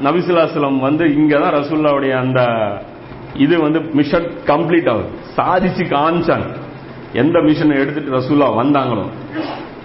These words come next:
எந்த காரணத்துக்காக இந்த பூமி படைக்கப்பட்டதோ, எதற்காக அந்த மலக்குகளை வச்சு அல்லாஹ் பேசினான்ல, "இந்த பூமியில ஒரு ஆட்சியாளரை ஏற்படுத்த போறேன்" அப்படின்ட்டு, முழுமையா கட்டுப்படக்கூடிய ஒரு ஊர், அதை நபி ஸல்லல்லாஹு அலைஹி வஸல்லம் காமிச்சாங்க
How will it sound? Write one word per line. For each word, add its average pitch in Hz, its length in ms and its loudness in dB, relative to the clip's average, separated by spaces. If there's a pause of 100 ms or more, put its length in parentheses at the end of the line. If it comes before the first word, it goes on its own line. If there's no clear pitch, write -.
(160)
எந்த 147 260 4 (460)
காரணத்துக்காக 165 880 4
இந்த 151 160 2
பூமி 165 360 2
படைக்கப்பட்டதோ, 135 720 0 (600)
எதற்காக 165 560 4
அந்த 156 220 2
மலக்குகளை 156 560 2
வச்சு 147 200 2
அல்லாஹ் 143 260 2
பேசினான்ல, 139 540 0
"இந்த 117 160 0
பூமியில 151 480 4
ஒரு 127 120 2
ஆட்சியாளரை 139 600 0
ஏற்படுத்த 135 440 0
போறேன்" 131 360 0
அப்படின்ட்டு, 123 400 0 (560)
முழுமையா 160 560 4
கட்டுப்படக்கூடிய 143 800 0
ஒரு 123 160 0 (100)
ஊர், 139 280 4
அதை 110 260 2
நபி 113 220 2
ஸல்லல்லாஹு 135 240 0
அலைஹி 131 80 -4
வஸல்லம் 131 240 -2
காமிச்சாங்க 123 440 0